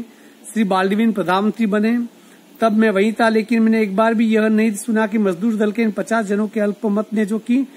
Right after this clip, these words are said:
अनुदार दल के बहुमत की तुलना में बहुत ही अल्पमत था, कभी इस बात की शिकायत की हो कि उनके बोलने के उचित अधिकार से वंचित रखा गया है, विरोध करने का अवसर नहीं दिया गया अथवा प्रस्ताव उपस्थित करने की सुविधा नहीं दी। मतलब ये कि जो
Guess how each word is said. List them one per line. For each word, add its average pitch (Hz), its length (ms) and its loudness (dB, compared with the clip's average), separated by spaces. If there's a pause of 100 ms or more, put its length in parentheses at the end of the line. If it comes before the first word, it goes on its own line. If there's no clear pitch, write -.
(340)
अनुदार 208 400 2
दल 214 160 0
के 220 160 -2
बहुमत 202 380 0
की 233 100 -4
तुलना 202 300 -2
में 214 200 0
बहुत 202 260 0
ही 233 40 0
अल्पमत 220 560 0
था, 233 320 -4 (360)
कभी 208 200 0
इस 214 60 -2
बात 202 260 0
की 226 80 -2
शिकायत 208 400 -2
की 220 60 0
हो 226 80 2
कि 233 160 -2
उनके 214 240 0
बोलने 202 320 0
के 220 120 -4
उचित 202 280 -6
अधिकार 196 360 -4
से 220 140 -6
वंचित 196 420 -6
रखा 196 260 -2
गया 208 160 0
है, 226 80 0
विरोध 196 280 -4
करने 202 260 -4
का 214 120 -6
अवसर 220 400 -6 (420)
नहीं 214 160 2
दिया 202 260 0
गया 220 200 0
अथवा 220 220 -4
प्रस्ताव 214 600 -4 (460)
उपस्थित 214 380 -2
करने 202 240 0
की 240 100 -4
सुविधा 208 420 -2
नहीं 156 140 -6
दी। 139 220 -10 (380)
मतलब 269 240 0
ये 294 160 2
कि 311 200 -2
जो 311 360 -4